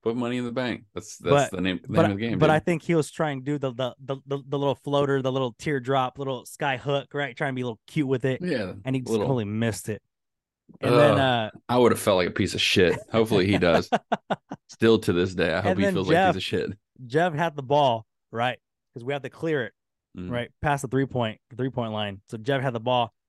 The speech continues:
Speaker 2: I told him, I'm like, 'cause we call, we call him Black. That was his nickname. I was
Speaker 1: Okay.
Speaker 2: like, "Black, get on his ass, right? Don't let him score." So Jeff is getting fancy with it, right? Doing, doing iso, doing iso.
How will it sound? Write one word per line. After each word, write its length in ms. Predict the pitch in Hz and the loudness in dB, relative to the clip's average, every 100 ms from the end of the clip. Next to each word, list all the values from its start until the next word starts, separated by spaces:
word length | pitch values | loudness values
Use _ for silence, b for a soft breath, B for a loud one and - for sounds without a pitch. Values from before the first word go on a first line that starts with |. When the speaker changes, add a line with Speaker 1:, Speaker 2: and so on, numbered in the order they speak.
| _ | _
Speaker 2:
I 100 | 113 | -14
told 300 | - 139 131 | -4 -2 -2
him, 120 | 117 | -2
I'm 100 | 117 | -4
like, 220 | 120 113 - - _ _ 117 - | -2 -4 -8 -20 _ _ -18 -12
'cause 120 | 120 | -10
we 60 | 110 | -6
call, 80 | 139 | -4
we 80 | |
call 160 | 127 165 | 0 0
him 100 | 95 | 2
Black. 300 | 98 101 90 | -2 -2 -4
That 60 | 104 | -8
was 80 | 98 | -6
his 80 | |
nickname. 360 | 104 101 101 92 _ _ _ _ 113 | -8 -8 -10 -12 _ _ _ _ -10
I 40 | |
was 40 | |
Speaker 1:
Okay. 100 | 117 101 | -8 -8
Speaker 2:
like, 60 | |
"Black, 280 | - 160 - _ 143 | -6 -6 -6 _ -2
get 160 | 247 | 2
on 140 | 262 247 | 4 4
his 120 | 208 | 4
ass, 380 | 240 202 156 - | 2 2 -2 -2
right? 260 | 147 160 - _ _ _ _ _ _ | 0 0 -6 _ _ _ _ _ _
Don't 100 | 277 | 0
let 80 | 247 | 2
him 60 | 208 | 0
score." 380 | - 202 147 - _ _ _ | 0 0 0 -4 _ _ _
So 100 | 160 | -4
Jeff 300 | 127 156 147 | -2 -2 -2
is 60 | 139 | -4
getting 180 | 147 | -6
fancy 400 | 127 143 160 151 | -4 -4 -4 -4
with 180 | 156 143 | -6 -2
it, 140 | 156 - _ _ - | -2 -2 _ _ -6
right? 220 | 139 131 | -6 -4
Doing, 240 | 143 151 | -2 -2
doing 240 | 127 147 131 | 0 2 2
iso, 360 | 135 - 147 | 2 0 -2
doing 180 | 135 135 | -2 -2
iso. 420 | 127 131 151 143 | -2 -2 0 -2